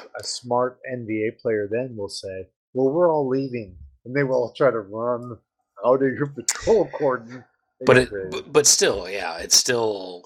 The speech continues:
Speaker 1: is that, that's a, that's an activation that, that they
Speaker 2: I mean,
Speaker 1: probably
Speaker 2: you could
Speaker 1: didn't wanna
Speaker 2: the-,
Speaker 1: have.
Speaker 2: you, you could theoretically activate a giant cordon area by activating multiple brigades and creating a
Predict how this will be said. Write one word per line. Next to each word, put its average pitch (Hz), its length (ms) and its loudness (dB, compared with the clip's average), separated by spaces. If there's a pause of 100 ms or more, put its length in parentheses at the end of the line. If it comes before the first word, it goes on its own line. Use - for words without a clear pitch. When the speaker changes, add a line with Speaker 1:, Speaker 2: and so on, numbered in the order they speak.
Speaker 1:
is 95 320 -6 (920)
that, - 300 0
that's 98 300 4
a, 87 340 -4 (120)
that's 107 200 4
an 110 60 -8
activation 95 800 0
that, 85 180 -8 (160)
that - 160 -6
they - 140 -6 (240)
Speaker 2:
I 131 80 0
mean, 143 160 0
Speaker 1:
probably 98 220 4
Speaker 2:
you - 60 -2
could 180 140 2
Speaker 1:
didn't - 100 -8
wanna - 140 2
Speaker 2:
the-, 85 60 0
Speaker 1:
have. 90 320 -4
Speaker 2:
you, 143 100 -8 (180)
you 147 140 -8
could - 240 -6
theoretically 127 600 0 (120)
activate 107 360 -8
a 101 100 -10 (120)
giant 123 520 -6 (160)
cordon 113 460 -6 (120)
area 98 360 -10 (120)
by 92 120 -16 (200)
activating 101 480 -12 (320)
multiple 123 500 -8 (140)
brigades 98 460 -10 (240)
and 101 160 -20
creating 110 440 -4
a 90 40 -14